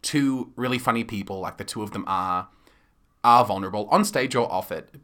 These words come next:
because I think the way that people cope with tragedy and sadness and misery is so deeply connected to their experience of comedy, because, I don't know, I guess I have this working hypothesis, I suppose, of, like,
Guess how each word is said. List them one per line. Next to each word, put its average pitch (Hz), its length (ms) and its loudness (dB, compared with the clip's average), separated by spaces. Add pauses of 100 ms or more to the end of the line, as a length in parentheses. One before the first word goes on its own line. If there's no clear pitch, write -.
because 117 300 -6
I 107 80 -4
think 107 300 -8
the 117 60 -4
way 110 120 0
that 107 160 -6
people 107 280 -8
cope - 380 -6
with 98 220 -8 (340)
tragedy 107 460 -2
and 95 100 -6
sadness 98 420 -2
and 101 200 -6
misery 95 500 -6 (400)
is 113 120 -4
so 95 480 -2 (320)
deeply 113 300 -4
connected 95 600 -8 (200)
to 104 240 -8
their 95 180 -4
experience 95 600 -8
of - 160 -14
comedy, 247 480 -2
because, 139 300 -8
I - 100 -8
don't 92 80 -12
know, 90 140 -6
I 95 40 -4
guess 131 200 -10
I 101 60 -8
have 92 140 -10
this 90 160 -10
working 95 280 -8
hypothesis, 95 640 -8
I 92 60 -14
suppose, 92 520 -8
of, 101 120 -12
like, - 280 -16